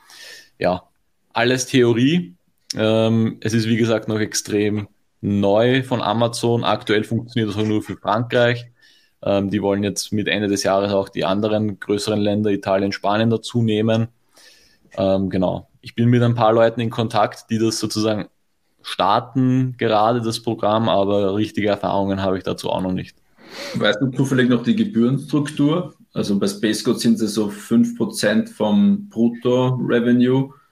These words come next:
Speaker 1: Genau. Amazon,
Speaker 2: Ja.
Speaker 1: Amazon C O S ist erstmal gratis.
Speaker 2: Okay.
Speaker 1: Aber, aber sie planen da sicher auch eine Gebühr einzuführen. Also es wird dann auch so sein wie bei Space Goats, entweder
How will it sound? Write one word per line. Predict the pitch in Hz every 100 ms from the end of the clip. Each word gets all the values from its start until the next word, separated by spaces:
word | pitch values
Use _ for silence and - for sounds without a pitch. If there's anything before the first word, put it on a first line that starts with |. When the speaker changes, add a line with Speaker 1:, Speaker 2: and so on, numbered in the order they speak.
| _ _
Speaker 1:
Genau. | 98 95 95 107 - _
Amazon, | 104 120 131 117 131 131 - _ _ _ -
Speaker 2:
Ja. | 107 113 -
Speaker 1:
Amazon | 117 120 131
C | 120 120
O |
S | 123 131
ist | 127
erstmal | 113 110 113
gratis. | 104 101 98 135 147 - _ _ _ _ _ _ -
Speaker 2:
Okay. | 127 - 165
Speaker 1:
Aber, | 120 117 131 131 123 - -
aber | 107 110 123
sie | 127
planen | 120 104 101 107 104
da | 101
sicher | 98 107 95
auch | 98
eine | 101
Gebühr | 95 98 107 92
einzuführen. | 92 95 90 95 95 95 _ _ -
Also | 104 101
es | 95
wird | 113 113
dann | 113
auch | 90 107 113
so | - 113
sein | 110 110
wie | 104
bei | 107
Space | 107 113 117
Goats, | 117 113
entweder | 104 104 104 107